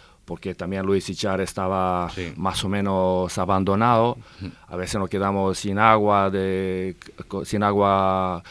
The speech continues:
Speaker 1: caliente y tal. Y yo creo que ellos tenían un trabajo. Pero por otro lado, necesitaba levantar la pasión de la gente.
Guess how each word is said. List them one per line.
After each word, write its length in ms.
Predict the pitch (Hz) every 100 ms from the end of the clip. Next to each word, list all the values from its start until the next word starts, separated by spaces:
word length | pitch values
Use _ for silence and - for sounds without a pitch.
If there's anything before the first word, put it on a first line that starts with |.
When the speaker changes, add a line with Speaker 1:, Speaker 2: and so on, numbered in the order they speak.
| - -
Speaker 1:
caliente 640 | 104 107 127 127 127 127
y 60 | 117
tal. 240 | 139 - -
Y 60 | -
yo 100 | 90
creo 160 | 90 117
que 180 | 123 113
ellos 360 | 113 120 - - - -
tenían 280 | - 98 104
un 120 | 107
trabajo. 440 | 101 98 95 92 - -
Pero 200 | 101 104
por 120 | 113
otro 200 | 143 151
lado, 280 | 139 160 - _ _ _ _ _ -
necesitaba 680 | 101 92 101 104 123 131 143
levantar 420 | 110 101 90 120
la 160 | 120 -
pasión 360 | 98 - 110
de 100 | 101
la 100 | 90
gente. 400 | - 95 85 80